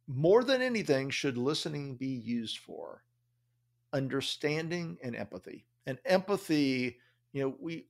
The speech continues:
always talk about how important empathy is in customer experience, in customer service. And of course, in this age in which people are more stressed than ever and more fearful and all of these things, one of the most important things we can do is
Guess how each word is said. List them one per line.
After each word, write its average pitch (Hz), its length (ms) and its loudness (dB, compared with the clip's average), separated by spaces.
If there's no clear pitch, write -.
always 147 360 6
talk 123 220 2
about 120 160 0
how 123 120 0
important 120 400 -2
empathy 120 280 -6
is 127 320 4
in 117 180 -2
customer 113 320 -6
experience, 147 540 -2
in 120 120 -10
customer 113 500 -8
service. 117 720 -2
And 135 220 2
of - 180 0
course, 175 600 8
in 147 140 0
this 147 220 4
age 139 540 4
in 131 180 0
which 135 340 0
people 127 320 -2
are 123 140 6
more 120 220 0
stressed 143 760 4
than 110 200 -6
ever 98 340 -4
and 107 200 -10
more 120 160 -10
fearful 139 440 0
and 113 80 -4
all 143 220 4
of 147 100 -4
these 139 240 -6
things, 127 720 -4
one 151 180 2
of 151 80 0
the 151 60 6
most 147 260 2
important 190 500 2
things 156 400 -2
we 143 80 -6
can 151 180 -4
do 190 280 0
is 143 280 2